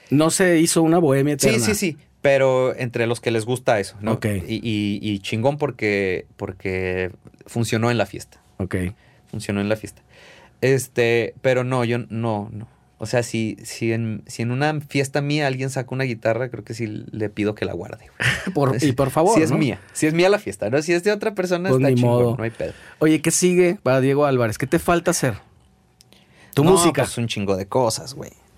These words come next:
Speaker 2: Muchas cosas. Creo que no he hecho nada, güey.
Speaker 1: No,
Speaker 2: O
Speaker 1: sí
Speaker 2: sea,
Speaker 1: van muchas porque ya hasta te incorporaste.
Speaker 2: creo que no he hecho nada y, y, y ese, ese parámetro también creo que es,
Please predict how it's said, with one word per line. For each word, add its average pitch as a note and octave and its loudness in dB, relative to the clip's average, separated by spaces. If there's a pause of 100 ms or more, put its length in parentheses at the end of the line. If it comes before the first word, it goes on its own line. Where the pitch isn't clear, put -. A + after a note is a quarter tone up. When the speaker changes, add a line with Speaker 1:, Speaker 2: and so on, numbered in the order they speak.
(680)
Speaker 2:
Muchas C3 0
cosas. F#2+ -6
Creo A#2 0
que C#3+ -2
no C3 2
he - 2
hecho C#3 -2
nada, - -8
güey. - -12
Speaker 1:
No, A2 -2
Speaker 2:
O - 0
Speaker 1:
sí A#2 0
Speaker 2:
sea, A2+ 2
Speaker 1:
van B2+ 4
muchas C#3+ 2
porque A2 -2
ya A2 0
hasta B2 -2
te C3 -2
incorporaste. G#2+ -2 (480)
Speaker 2:
creo B2 -2
que D#3 0
no C#3+ 2
he D3 2
hecho D3 -2
nada B2+ 2
y, C3 -2 (500)
y, G#2+ -2 (1120)
y A2+ 0
ese, C3 0
ese A#2+ -4
parámetro A#2+ -2
también G#2 -4
creo A2 -6
que - -8
es, - -12